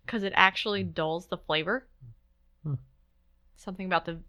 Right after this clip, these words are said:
Speaker 1: vinegars in it. You're supposed
Speaker 2: Yeah.
Speaker 1: it's, um, vin-, the vinegars in it are a natural preservative. You never have to refrigerate it. You can leave it out.
Speaker 2: So if we ever have to prepare for nuclear warfare, Frank's.
Speaker 1: So all that, that gigantic ass bottle of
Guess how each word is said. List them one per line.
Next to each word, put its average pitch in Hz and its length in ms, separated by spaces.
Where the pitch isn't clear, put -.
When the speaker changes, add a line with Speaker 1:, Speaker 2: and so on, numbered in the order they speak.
Speaker 1:
vinegars 180 540
in 214 100
it. 233 140
You're - 440
supposed 208 280
Speaker 2:
Yeah. 110 100
Speaker 1:
it's, 196 280
um, 175 400
vin-, 208 320
the 196 60
vinegars 226 420
in 220 120
it 220 180
are 180 140
a 175 40
natural 175 400
preservative. 185 540
You 196 120
never 175 280
have 180 180
to 175 80
refrigerate 165 460
it. 185 180
You - 120
can 175 160
leave 170 160
it 160 60
out. 156 220
Speaker 2:
So 110 200
if 101 140
we 117 120
ever 107 200
have 107 140
to - 80
prepare - 400
for 104 100
nuclear 104 480
warfare, 101 640
Frank's. 98 420
Speaker 1:
So 220 220
all 202 180
that, 202 300
that 190 180
gigantic 190 600
ass 196 240
bottle 180 440
of 185 120